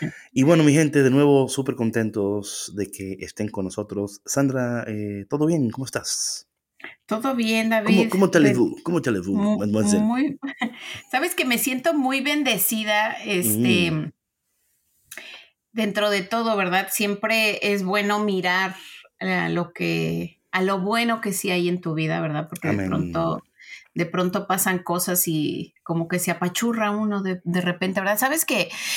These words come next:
Speaker 2: el domingo, este,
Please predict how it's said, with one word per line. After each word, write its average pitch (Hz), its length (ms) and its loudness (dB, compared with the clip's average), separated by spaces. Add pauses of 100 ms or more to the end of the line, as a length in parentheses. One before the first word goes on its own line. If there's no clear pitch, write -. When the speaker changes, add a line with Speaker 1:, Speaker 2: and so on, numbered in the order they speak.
(280)
Speaker 2:
el 208 680 0
domingo, 233 840 0 (520)
este, 165 1080 0